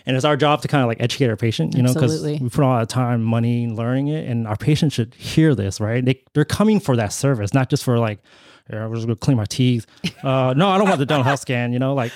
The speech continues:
Speaker 1: I mean,
Speaker 2: I know.
Speaker 1: I mean,
Speaker 2: I
Speaker 1: what are you in here for then?
Speaker 2: Yeah.
Speaker 1: You know, you gotta learn, you gotta be open. I mean, we're open to hearing our patients about being holistic.
Speaker 2: Yes,
Speaker 1: You know, like,
Speaker 2: absolutely.
Speaker 1: we're telling them, we're telling them how we screen patients here, 'cause it, it's
Speaker 2: And
Speaker 1: not
Speaker 2: we
Speaker 1: about,
Speaker 2: want,
Speaker 1: like,
Speaker 2: we wanna
Speaker 1: clean
Speaker 2: look at everything. Yeah.
Speaker 1: everything, overall health, you
Speaker 2: Absolutely.
Speaker 1: know, so.
Speaker 2: Yeah.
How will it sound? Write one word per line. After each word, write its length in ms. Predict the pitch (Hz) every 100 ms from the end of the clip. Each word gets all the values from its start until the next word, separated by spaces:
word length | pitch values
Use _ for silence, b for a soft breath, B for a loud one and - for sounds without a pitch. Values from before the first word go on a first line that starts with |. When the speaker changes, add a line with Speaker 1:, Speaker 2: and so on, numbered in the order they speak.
| 175
Speaker 1:
I 40 |
mean, 280 | 196 202 185
Speaker 2:
I 120 | 247
know. 440 | 254 262 285 277 254
Speaker 1:
I 80 | 180
mean, 120 | 196
Speaker 2:
I 20 |
Speaker 1:
what 120 | 190
are 40 | 226
you 120 | 226
in 80 | 233
here 180 | 175
for 260 | 131 117 107
then? 160 | 110 107
Speaker 2:
Yeah. 140 | 120
Speaker 1:
You 80 | 147
know, 140 | 160
you 80 | 160
gotta 220 | 170 165
learn, 300 | 143 160 170
you 60 | 156
gotta 120 | 156
be 100 | 135
open. 300 | 131 165 127
I 60 | 120
mean, 420 | 139 131 131 127
we're 240 | 127 170 190
open 240 | 185 202
to 60 | 175
hearing 500 | - 170 170 160 151
our 160 | 131
patients 400 | - 143 - 123
about 260 | 110 117 117
being 200 | 131 127
holistic. 520 | 120 110 117 107 107 - -
Speaker 2:
Yes, 480 | 165 175 170 - -
Speaker 1:
You 60 |
know, 80 | 120
like, 120 | -
Speaker 2:
absolutely. 360 | 127 147 170 170
Speaker 1:
we're 60 | 196
telling 280 | - 156
them, 260 | 147 143 139 -
we're 100 | 147
telling 260 | 175 165
them 100 | 151
how 160 | 120 139
we 120 | 127
screen 340 | - - 127
patients 360 | 117 123 120 110
here, 180 | 113 98
'cause 360 | - 113 - -
it, 100 | 120 - _ _ - -
it's 120 | 120
Speaker 2:
And 0 |
Speaker 1:
not 120 | 113
Speaker 2:
we 60 | 117
Speaker 1:
about, 60 | 120
Speaker 2:
want, 60 | 120
Speaker 1:
like, 140 | 113
Speaker 2:
we 80 | 190
wanna 180 | 175 185
Speaker 1:
clean 60 | 190
Speaker 2:
look 120 | 196
at 60 | 208
everything. 440 | 277 - 87 143 -
Yeah. 260 | 190 262 156
Speaker 1:
everything, 320 | 139 107 110
overall 260 | 127 127 123
health, 300 | 127 - -
you 80 | -
Speaker 2:
Absolutely. 60 |
Speaker 1:
know, 60 | 113
so. 340 | - - 165 -
Speaker 2:
Yeah. 180 | 233